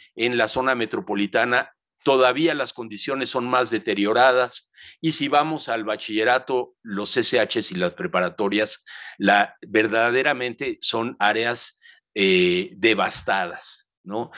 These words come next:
O sea, es necesario reconstruir, ni siquiera mantener o remodelar eh, eh, estudiantes del C C H Vallejo se cruzan la avenida para ir al Walmart, para poder ir al baño,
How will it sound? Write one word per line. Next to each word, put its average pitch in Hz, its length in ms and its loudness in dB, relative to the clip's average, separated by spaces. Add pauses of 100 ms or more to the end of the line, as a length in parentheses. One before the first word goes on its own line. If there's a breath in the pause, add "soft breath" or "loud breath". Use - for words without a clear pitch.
(240 loud breath)
O - 80 -4
sea, 120 340 4 (100)
es 127 200 4
necesario 123 640 2
reconstruir, 120 1160 -2
ni 107 180 -2
siquiera 131 460 2
mantener 110 840 0 (220 loud breath)
o 104 140 0
remodelar 95 840 2 (380 loud breath)
eh, 92 520 0 (200)
eh, 101 800 -2
estudiantes 123 680 2
del 101 120 0
C 120 140 -4
C 131 120 -2
H 117 220 -4
Vallejo 110 640 -4 (320 soft breath)
se - 260 -2
cruzan 139 460 2
la 110 80 2
avenida 117 500 -2
para 101 240 0
ir 117 160 0
al 104 140 0
Walmart, 110 540 -2 (100)
para 92 220 -2
poder 104 240 0
ir 104 180 2
al 95 100 0
baño, 123 520 0